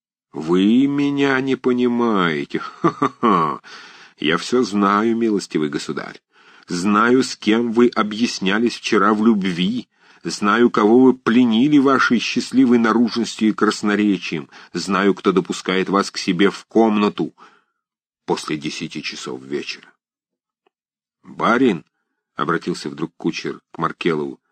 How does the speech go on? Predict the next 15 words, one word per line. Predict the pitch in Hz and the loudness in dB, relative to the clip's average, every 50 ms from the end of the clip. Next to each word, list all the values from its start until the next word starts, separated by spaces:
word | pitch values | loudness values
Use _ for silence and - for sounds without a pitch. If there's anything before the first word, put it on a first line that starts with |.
| _ _ _ _ _ _ _ _ _ _ _ _ _ _ _ _ _ | _ _ _ _ _ _ _ _ _ _ _ _ _ _ _ _ _
«подержите-ка | - 95 90 101 - 90 95 101 101 - - - 110 | -2 2 2 2 2 2 2 0 0 0 2 2 4
вожжи, | 107 107 107 101 95 85 71 73 76 | 6 6 6 6 6 4 0 -4 -2
я | 76 78 90 | -2 -2 -2
слезу | - - 92 98 101 92 87 | -2 0 0 0 0 0 -4
посмотрю. | - - - 104 98 92 - - 90 98 95 85 - _ _ _ _ _ | -10 -8 -4 -2 -2 -2 -2 0 0 0 0 0 -4 _ _ _ _ _
Мы, | - 85 98 87 | -4 -4 -2 0
кажется, | 107 107 104 101 - - 104 | 0 0 0 0 0 -2 -2
с | 92 90 | -2 0
дороги | 95 101 95 104 117 117 107 113 | 0 2 4 4 4 4 4 0
сбились. | 104 98 92 90 98 87 73 67 - - - _ _ _ _ _ _ _ _ _ _ _ _ | 0 0 0 0 0 -2 -2 -6 -12 -14 -16 _ _ _ _ _ _ _ _ _ _ _ _
Водомоина | - 73 78 104 101 95 107 98 92 92 101 113 120 127 123 127 127 | -10 -4 -2 0 0 0 0 0 2 4 4 4 4 4 2 0 0
тут, | 127 131 - | 0 -2 -4
что | - - - - 117 | -4 -4 0 2 2
ли, | 107 101 | 2 2
какая?» | - 107 95 - - 87 78 71 71 - - | 2 -2 -2 -2 -2 -4 -4 -4 -8 -14 -20